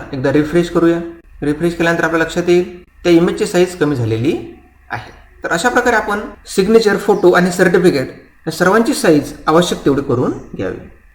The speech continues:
यानंतर जर मोबाईलवर आपल्याला साईज कमी करण्याकरता अडचणी येत असतील,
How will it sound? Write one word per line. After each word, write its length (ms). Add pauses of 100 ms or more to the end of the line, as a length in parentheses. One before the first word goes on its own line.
(120)
यानंतर 300
जर 160
मोबाईलवर 380
आपल्याला 400 (160)
साईज 280
कमी 200
करण्याकरता 520
अडचणी 280
येत 100
असतील, 380